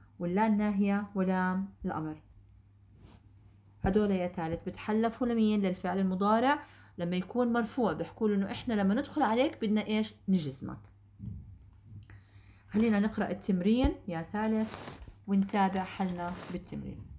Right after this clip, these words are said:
<clears throat> أملأ الفراغ بالكلمة المناسبة. عندنا الكلمات الموجودة بين قوسين: يغرد، يهمل،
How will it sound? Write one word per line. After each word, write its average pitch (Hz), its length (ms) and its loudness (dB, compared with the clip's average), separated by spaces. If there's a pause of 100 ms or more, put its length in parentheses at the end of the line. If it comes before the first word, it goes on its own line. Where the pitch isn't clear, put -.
(300)
<clears throat> - 1400 -8
أملأ 247 240 4
الفراغ 202 600 4 (640)
بالكلمة 202 800 0
المناسبة. 156 680 -6 (3000)
عندنا 247 480 4
الكلمات 214 640 2
الموجودة 196 400 2
بين 185 140 0
قوسين: 196 540 -4 (360)
يغرد، 180 800 2 (800)
يهمل، 196 720 2